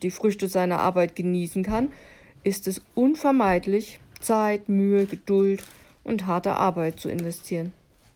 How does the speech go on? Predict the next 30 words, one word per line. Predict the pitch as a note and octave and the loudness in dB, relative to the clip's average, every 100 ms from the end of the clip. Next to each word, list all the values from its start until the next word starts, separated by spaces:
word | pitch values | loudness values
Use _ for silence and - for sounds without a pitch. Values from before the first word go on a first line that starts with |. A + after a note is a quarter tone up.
| _ _ - | _ _ -2
Ähnlich | G3 G3+ G#3+ - - | 0 0 -4 -8 -10
wie | - | -6
beim | G3+ G3 G3+ | 0 0 0
Pflanzen | G3+ G3 G3+ G3+ | -2 -2 -2 -4
einer | - G#3+ G#3+ | -2 0 2
Saat, | A3 A3+ G#3 - - - - _ | 6 6 4 -2 -20 -20 -20 _
die | - - | -4 0
erst | A3 G#3+ - - | 0 -2 -4 0
wachsen | F#3+ - - G3+ | 0 -2 0 2
muss, | F#3+ G3 - - _ - | 2 0 -8 -18 _ -14
bevor | F#3 - F#3 | -10 -6 -6
sie | G3 | -6
geerntet | G3 - F#3 F#3 F3 E3+ | -8 -4 -2 -2 -2 -4
werden | - E3 - | -4 -4 -6
kann. | - F#3+ F#3 - _ _ _ _ _ | -8 -8 -10 -14 _ _ _ _ _
That's | - - - | -10 -10 -4
life. | F#3+ F#3 - - _ _ _ - - - _ _ | -2 0 -2 -12 _ _ _ -20 -20 -20 _ _
Durchhalten, | - C4+ G#3 F#3+ F#3 | 2 2 4 2 2
Leute. | F3+ F3 F#3 - - - - | 2 2 -2 -8 -20 -14 -8
Das | G3+ - | -8 -8
Prinzip | - F#3+ F#3 A#3 A#3+ - - - - | -4 -4 -2 -2 -2 -6 -20 -20 -16
Säen | - F3+ G#3+ B3+ C4+ | -10 -2 4 6 6
und | B3+ A3+ - | 2 0 -4
Ernten, | G3+ G#3 G#3 F#3+ E3+ - _ _ | -2 0 0 -2 -6 -10 _ _
das | G#3+ - | -16 -8
funktioniert, | G#3+ G#3 - G#3 G#3+ A#3 G#3 | -6 -6 -2 0 2 2 -2
seit | - G3+ A3 | -8 -4 -4
es | G#3+ | -4
Leben | G#3+ A#3 A3 | -2 -2 -2
gibt. | F#3 F3 - | -4 -6 -12